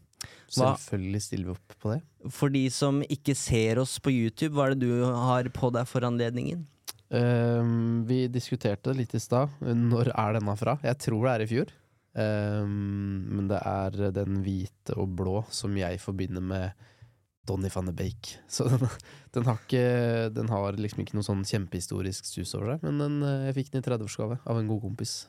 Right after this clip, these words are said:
Speaker 2: så da var det en fin anledning til å ikle seg den.
Speaker 1: En nydelig throwback til en gammel bortedrakt,
Speaker 2: Helt riktig.
Speaker 1: eh, som jeg forbinder med Ryan Giggs.
Speaker 2: Ja,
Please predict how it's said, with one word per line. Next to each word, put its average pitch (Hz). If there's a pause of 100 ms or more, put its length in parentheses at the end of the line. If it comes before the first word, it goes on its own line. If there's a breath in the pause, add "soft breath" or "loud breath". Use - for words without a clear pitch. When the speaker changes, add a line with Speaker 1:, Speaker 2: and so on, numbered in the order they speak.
Speaker 2:
så 107
da 98 (460)
var 101
det 101
en -
fin 95
anledning -
til 98
å 98 (180)
ikle 98
seg 101
den. - (240)
Speaker 1:
En 127
nydelig 117
throwback 113
til 120
en 123 (360)
gammel 110
bortedrakt, 131
Speaker 2:
Helt 107
riktig. 117
Speaker 1:
eh, - (160)
som 131
jeg 120
forbinder 143
med 180
Ryan 127
Giggs. 90 (340)
Speaker 2:
Ja, 110